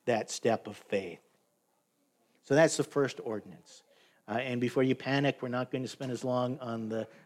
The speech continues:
the ordinance of the Lord's Supper this morning teaching about it because we're gonna be celebrating it. And so on the table,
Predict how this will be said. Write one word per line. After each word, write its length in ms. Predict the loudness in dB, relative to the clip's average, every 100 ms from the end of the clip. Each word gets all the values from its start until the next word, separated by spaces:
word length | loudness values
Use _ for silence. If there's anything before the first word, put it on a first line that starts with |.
| _
the 140 | 2
ordinance 420 | 4 4 2 -2 -2
of 60 |
the 80 | 0
Lord's 260 | 4 4 4
Supper 300 | 2 2 0
this 240 | -2 -2
morning 300 | -4 -2 -4 -10 -20 _ _ _
teaching 320 | -4 -2 0
about 220 | 2 6 6
it 120 | 4
because 200 | 0 0
we're 80 | 0
gonna 180 | 0 0
be 80 |
celebrating 680 | -2 0 2 0 -2 -10 -16
it. 100 | -20 _ _ _ _ _ _ _ -4
And 80 |
so 120 | 6 8
on 160 | 8
the 60 | 6
table, 540 | 4 8 8 8 4